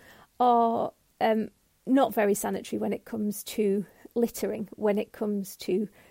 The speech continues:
clogging up our oceans, when it comes to clogging up our landfill. Um, Moon Cups, sorry, brand name, <laughs> I'm, I'm not on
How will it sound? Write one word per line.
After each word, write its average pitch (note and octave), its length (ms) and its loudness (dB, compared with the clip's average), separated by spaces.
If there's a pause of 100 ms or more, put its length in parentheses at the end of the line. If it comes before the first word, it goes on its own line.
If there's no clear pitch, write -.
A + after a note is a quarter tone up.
(120)
clogging B3 380 0
up A3+ 160 -4
our A3 140 2
oceans, G#3+ 520 -2
when G3+ 120 -4
it - 120 -12
comes G#3 240 -12
to - 120 -16
clogging G3+ 380 -6
up F#3+ 140 -12
our G#3 80 -6
landfill. G#3 580 -8 (540)
Um, G#3 220 2
Moon C#4 240 2
Cups, - 460 -4
sorry, G#3 360 0 (120)
brand G#3 240 4
name, D4+ 260 6 (120)
<laughs> - 100 -16
I'm, A3+ 140 4
I'm B3 140 6
not C#4+ 160 4
on A3 300 4